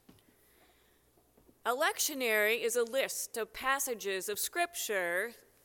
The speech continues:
that are assigned for each Sunday of the year. And so we made a commitment to the Sunday school that we would preach on the same scripture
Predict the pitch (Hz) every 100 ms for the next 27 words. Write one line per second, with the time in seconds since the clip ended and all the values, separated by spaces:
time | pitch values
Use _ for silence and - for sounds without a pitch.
0 | - 233 233 233 233 - 320 285 220 196
1 | 196 208 233 - 254 247 - 240 226 220
2 | 208 202 196 180 196 220 262 170 - -
3 | _ _ _ _ _ _ _ _ _ -
4 | - - 247 254 - 330 330 285 277 247
5 | 240 370 403 370 - - 262 285 339 294
6 | - 262 285 294 240 208 147 247 233 202
7 | 214 - 320 339 254 226 - 214 208 208
8 | 208 262 349 359 214 214 202 190 202 -
9 | - - _ _ _ _ _ _ - -
10 | 311 370 349 - - 196 190 170 170 185
11 | 196 _ _ - 233 - 269 285 320 -
12 | - 220 - 214 185 175 185